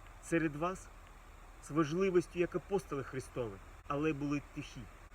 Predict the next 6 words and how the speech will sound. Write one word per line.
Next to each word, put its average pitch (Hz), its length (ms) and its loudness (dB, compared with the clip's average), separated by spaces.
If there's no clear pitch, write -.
подібно 143 400 2
до 131 140 2
годувальниці, 131 680 0
яка 131 360 -2
терпляче 143 540 0
поводиться 123 580 0